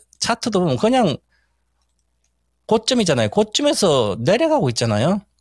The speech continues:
고점이 낮아지고 있죠. 그럼 이미 여기서 갈, 여기는 갈 거 못 갔으면 오늘. 이제는 추세 하락에 들어가는 거죠. 오늘 주식의 시장의 특징이 뭐, 사람들 전부 다 엔비디아,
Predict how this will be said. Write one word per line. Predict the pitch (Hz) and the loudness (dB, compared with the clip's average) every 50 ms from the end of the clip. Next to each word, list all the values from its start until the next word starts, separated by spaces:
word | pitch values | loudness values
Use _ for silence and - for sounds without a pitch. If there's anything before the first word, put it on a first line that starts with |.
| _ _ _ - - | _ _ _ -10 -4
고점이 | - 190 196 - - 254 214 156 | -4 -2 -2 0 0 0 2 2
낮아지고 | 175 196 247 - 262 - 175 143 113 95 | 2 2 2 0 0 -2 -2 -2 -2 -4
있죠. | 98 - - 98 87 92 - _ _ - - - _ | -4 -4 -4 -4 -4 -6 -8 _ _ -20 -20 -20 _
그럼 | - - 233 214 | -6 -4 -2 0
이미 | 233 277 302 302 302 240 160 | 2 2 2 2 2 2 4
여기서 | 170 208 233 240 214 - 190 160 | 4 2 2 0 0 -2 -2 -2
갈, | - 156 165 175 156 | 0 0 0 0 0
여기는 | 151 196 226 247 214 175 - | 0 0 2 2 0 -2 0
갈 | - 160 185 208 | 0 0 0 0
거 | 208 - | 0 0
못 | 147 175 202 - | 0 0 0 0
갔으면 | - 208 - - 123 117 110 | -2 -2 -2 -2 -4 -2 0
오늘. | 104 104 98 87 113 - _ _ _ _ _ _ _ _ _ _ _ _ _ _ - | 0 0 0 -2 -6 -10 _ _ _ _ _ _ _ _ _ _ _ _ _ _ -4
이제는 | 196 190 220 269 285 269 - - | -2 0 0 2 0 0 -2 -4
추세 | - - 302 - 214 | -6 -8 -6 -4 -4
하락에 | 202 - - 254 277 330 330 311 302 | -4 -4 -6 -4 -4 -2 -2 -4 -4
들어가는 | - 160 139 127 127 117 117 | -4 -2 -2 0 -2 -2 -2
거죠. | 107 104 95 95 95 90 - - | -2 -2 -2 -2 -4 -4 -2 0
오늘 | - 233 302 320 320 302 254 - | 2 4 4 4 4 2 0 0
주식의 | - 233 208 - - 240 214 214 196 175 | -2 -2 0 0 0 0 0 0 0 0
시장의 | - - 185 180 185 185 180 165 143 | 0 0 -2 0 0 0 0 0 -2
특징이 | - 190 165 - - 196 185 165 147 | -2 -4 -4 -2 0 0 0 0 0
뭐, | 139 151 - - _ _ _ _ _ _ _ _ _ _ _ _ _ _ _ _ _ _ | -2 -4 -6 -8 _ _ _ _ _ _ _ _ _ _ _ _ _ _ _ _ _ _
사람들 | - - - 254 277 285 277 254 - | -4 -2 0 2 2 0 0 -2 -2
전부 | - 285 302 302 | -2 -4 -4 -4
다 | 240 175 | -4 -2
엔비디아, | 160 170 175 208 202 240 233 208 170 127 - | -2 -2 -2 -2 0 2 2 2 2 0 -4